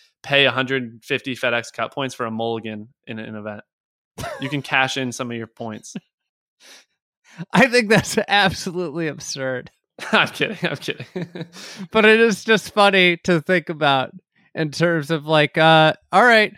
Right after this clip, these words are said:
Speaker 2: And if, if they had, like, real FedEx Cup point currency that they handed in, you know, like, they call the rules official over, hand at the
Speaker 1: Uh-huh.
Speaker 2: currency in,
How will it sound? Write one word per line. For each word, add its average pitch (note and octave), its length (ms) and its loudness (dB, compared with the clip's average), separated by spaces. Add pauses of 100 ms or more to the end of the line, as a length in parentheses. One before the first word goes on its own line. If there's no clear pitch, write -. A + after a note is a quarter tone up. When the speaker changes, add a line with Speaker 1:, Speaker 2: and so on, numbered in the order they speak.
(340)
Speaker 2:
And F3 180 4
if, F3+ 200 0
if E3+ 240 0
they F#3+ 140 4
had, F3+ 280 4
like, D#3+ 200 -2
real D#3 260 2
FedEx D3+ 560 -2
Cup D3+ 280 0
point D3 340 -4 (200)
currency D3+ 600 -4
that C#3+ 200 -8
they C3 140 -4
handed C#3 440 -4
in, C#3+ 280 -4 (320)
you D#3 80 -2
know, D3+ 160 4
like, D3 180 0
they C#3+ 80 -2
call D#3 300 2
the C#3+ 100 0
rules C#3 340 -2
official D3 460 -6
over, C#3+ 400 0 (280)
hand D3 340 0
at C#3 60 0
the C#3 80 -4
Speaker 1:
Uh-huh. B2+ 120 -4
Speaker 2:
currency C#3+ 480 -4
in, C3+ 280 -4